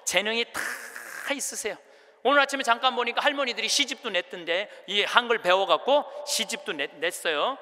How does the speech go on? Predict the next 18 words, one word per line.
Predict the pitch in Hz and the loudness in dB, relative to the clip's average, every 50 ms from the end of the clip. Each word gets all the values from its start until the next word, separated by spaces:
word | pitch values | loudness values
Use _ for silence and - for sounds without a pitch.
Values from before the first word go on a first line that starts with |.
| - - - - - - - | -12 -20 -20 -20 -18 -6 -2
그런데 | 202 214 214 208 214 262 247 208 156 131 - - - - | 0 0 0 2 2 2 2 0 -2 -4 -8 -8 -6 -4
참 | - - 190 190 190 190 175 | -2 2 0 0 0 2 4
내가 | 180 190 196 196 | 4 4 4 4
보기에는 | 190 196 180 185 180 196 220 233 196 151 - - - - - - - - - _ _ | 0 -2 -4 -4 -4 -2 -2 -4 -4 -6 -10 -18 -20 -20 -20 -20 -20 -20 -20 _ _
그분들 | - - - 196 233 247 233 220 226 214 - - | -6 -6 -4 0 0 0 2 2 0 0 0 0
대단한 | - 196 208 208 240 233 226 220 202 | 2 2 2 2 2 -2 -2 -4 -4
분들이에요. | 190 185 180 170 170 147 131 131 131 131 131 135 - - _ _ _ _ _ _ _ _ _ _ _ _ - | -8 -14 -12 -12 -10 -10 -10 -12 -12 -14 -16 -18 -20 -20 _ _ _ _ _ _ _ _ _ _ _ _ -4
뭔가를 | 196 277 330 370 370 381 381 370 370 359 349 339 359 370 381 370 320 233 | 2 4 4 6 4 4 0 -2 2 2 2 4 4 2 2 2 2 4
나이를 | 202 165 180 220 247 247 254 247 247 247 240 | 4 4 4 4 2 0 -2 -2 -2 -2 -2
먹어도, | 208 165 160 151 147 160 156 156 160 147 151 143 - | -2 -2 -4 -2 -2 -4 -6 -6 -6 -8 -6 -6 -4
일흔 | 190 226 262 269 262 220 | 0 2 2 2 2 -2
일곱 | 202 214 233 202 202 240 226 233 226 - | -4 -8 -6 -4 -4 -2 -2 -2 -2 0
살에 | 220 196 196 185 - - - - | 0 2 2 0 -2 -4 -8 -2
시금치네라는 | - - - 339 339 330 302 - - 247 240 214 196 185 185 180 | 0 0 0 0 0 -2 -2 -4 -2 0 0 2 2 2 0 0
시를 | - - 226 226 214 | -4 -4 -4 -4 -4
썼는데 | - 202 190 180 180 190 254 262 226 - - - - - - - - | -4 -4 -6 -4 -2 2 2 2 2 2 -4 -10 -20 -20 -20 -12 -6
참 | - - - - - - - - - - - - - - - - 269 285 214 196 | -6 -6 -6 -6 -10 -14 -14 -14 -14 -14 -16 -16 -16 -14 -14 -12 -12 -14 -12 -8
멋있더라고요. | 180 180 180 180 - - - 180 165 143 135 139 135 135 - | -6 -6 -4 -6 -8 -8 -6 -4 -4 -4 -6 -8 -14 -14 -16